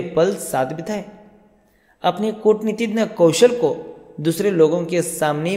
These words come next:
पेश करने का समय आ चुका है। तो अब बात करते हैं आपका स्वास्थ्य राशिफल कैसा रहेगा उसके बारे में।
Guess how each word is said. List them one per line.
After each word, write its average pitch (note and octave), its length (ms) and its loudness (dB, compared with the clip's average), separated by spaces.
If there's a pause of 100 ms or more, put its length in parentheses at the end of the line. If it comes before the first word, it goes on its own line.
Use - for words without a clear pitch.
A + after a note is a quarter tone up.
(140)
पेश D3+ 220 -2
करने C3+ 320 -4
का C3+ 200 -4
समय C3+ 400 -6 (220)
आ B2+ 100 -6
चुका E3+ 240 -10
है। F#3 200 -14 (1120)
तो G3+ 60 4
अब G#3 80 4
बात G3 280 -2
करते G#3+ 220 0
हैं A3+ 280 -2
आपका F#3 360 -2
स्वास्थ्य E3+ 400 0
राशिफल F#3+ 320 -2
कैसा G#3 260 2
रहेगा G3+ 360 0 (160)
उसके D3+ 200 -4
बारे B2 220 -6
में। A#2 180 -12